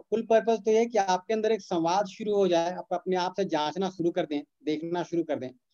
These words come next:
अच्छी बात है, अब हमारी एक सजगता बढ़ी है, हमने अपने अंदर जो बहुत सारी चीजों को माना हुआ है उस पर ध्यान देना शुरू किया है।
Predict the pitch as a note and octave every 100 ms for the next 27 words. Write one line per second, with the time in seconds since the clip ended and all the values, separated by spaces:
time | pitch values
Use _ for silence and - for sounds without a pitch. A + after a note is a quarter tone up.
0 | _ - F#3 B3 A#3 F3 - A#2 F3 F#3
1 | F#3+ G3 A3 G3+ F3+ F3 - A3+ G3+ D3
2 | D3+ D#3 G#2 - _ _ _ _ _ _
3 | _ D#3 F3 G3+ G#3 F#3+ G3+ G3+ G3+ G#3
4 | G3+ F#3 F3 F#3+ G#3 G3 G3 G3+ F#3+ D3
5 | D3+ G3 G3 G3+ G3 - G3+ C#3+ D#3 F3
6 | E3+ E3+ - D3+ - B2 G#2